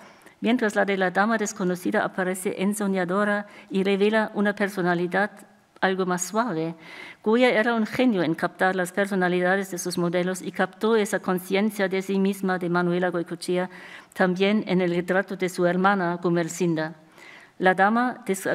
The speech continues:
desconocida parece, además, claramente más joven que los cuarenta años que tenía Manuela Goicoechea en mil ochocientos veinticuatro. También es poco habitual la firma de Goya en un retrato de un miembro de familia, que era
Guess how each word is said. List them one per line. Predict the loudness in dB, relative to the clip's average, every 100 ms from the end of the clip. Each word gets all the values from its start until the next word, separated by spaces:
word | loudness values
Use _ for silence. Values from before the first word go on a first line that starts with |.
| -4 -6
desconocida | -6 -4 0 2 2 0 -2
parece, | 0 -2 -2 -2 -2 -2 -4 -4
además, | -2 0 0 0 -4 -8
claramente | -2 0 2 0 0 -2
más | -4 -6
joven | -2 0 2 0 -2
que | -4 -4
los | -4
cuarenta | -4 -2 0 0 0 0
años | 2 0 -2 -8 -18 -20 -6
que | -4
tenía | 0 2 4
Manuela | 4 2 2 2 2
Goicoechea | 0 -2 -4 0 0 0
en | -2
mil | 0 0
ochocientos | -2 -6 -2 -2 -2 -8 -4
veinticuatro. | -4 -2 -4 -4 -6 -6 -8 -8 -14 -20 _ _ _ -20 -20 -20 -20 -20
También | 0 2 4 4 4 2 -2
es | -8 -2
poco | -2 0
habitual | 0 0 0 2 4 2 -2
la | -2 -2
firma | 0 2 4 2
de | 2
Goya | 2 2 2
en | 2 0
un | 0
retrato | -2 0 -2 0
de | -2
un | 0
miembro | 2 2 2 0 0
de | -2
familia, | -2 0 2 0 -2 -8
que | -2 0
era | 2 0